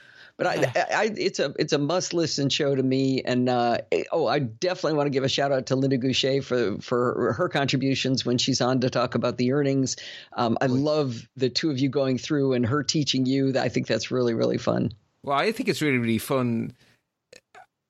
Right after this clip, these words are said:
Speaker 2: My, I think the thing I have learned the most about is about the financial stuff, and Linda can get all the credit for that. Um,
Speaker 1: <laughs>
Speaker 2: and it was an aspect of Apple I didn't understand, and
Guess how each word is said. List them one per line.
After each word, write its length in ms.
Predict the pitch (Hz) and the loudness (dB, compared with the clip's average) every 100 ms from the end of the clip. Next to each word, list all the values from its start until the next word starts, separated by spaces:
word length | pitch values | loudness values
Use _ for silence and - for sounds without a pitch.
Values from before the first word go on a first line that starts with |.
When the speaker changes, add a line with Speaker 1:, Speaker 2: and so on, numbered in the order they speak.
| - | -10
Speaker 2:
My, 580 | 170 147 180 220 196 175 - - | -4 0 0 0 -2 -4 -10 -6
I 100 | 151 | -2
think 220 | 156 226 | 0 -2
the 100 | 190 | -2
thing 180 | 135 202 | 0 0
I 120 | 202 | 0
have 180 | 147 143 | 0 0
learned 240 | 131 143 123 | 2 2 2
the 60 | |
most 300 | 120 156 - | 2 0 0
about 380 | 101 101 90 - - _ - | 0 0 0 -6 -20 _ -4
is 420 | 147 151 113 107 | 0 0 0 -2
about 160 | 117 113 | -2 -2
the 60 | |
financial 400 | 107 113 120 120 | 0 0 0 -2
stuff, 380 | 101 107 104 - - | -2 0 -2 -6 -4
and 200 | 113 113 | -2 0
Linda 260 | 131 120 | 0 -2
can 180 | 123 120 | -2 0
get 200 | 107 107 - | 0 -2 -4
all 180 | 127 131 | -2 0
the 120 | 113 | 0
credit 300 | 113 104 - | 0 -2 -4
for 120 | - | -4
that. 220 | 101 - _ - _ _ - | -2 -4 _ -20 _ _ -4
Um, 380 | 110 107 - - | -2 0 -2 -2
Speaker 1:
<laughs> 100 | 139 - | 0 0
Speaker 2:
and 500 | 117 117 113 107 101 - - - - _ - - | 0 2 2 0 -4 -12 -20 -20 -20 _ -14 -4
it 80 | 139 | -2
was 120 | 143 | 0
an 120 | 143 | 0
aspect 400 | 170 - 180 - | -2 0 -2 0
of 120 | 135 | 0
Apple 360 | 131 131 131 120 | 0 0 0 0
I 80 | 120 | 2
didn't 400 | 120 120 - - _ - | 0 -2 -4 -16 _ -2
understand, 800 | 127 120 113 127 117 160 247 - - - - - | 0 0 0 0 2 2 0 -6 -20 -20 -20 -6
and 480 | 123 127 123 117 | -2 0 0 -2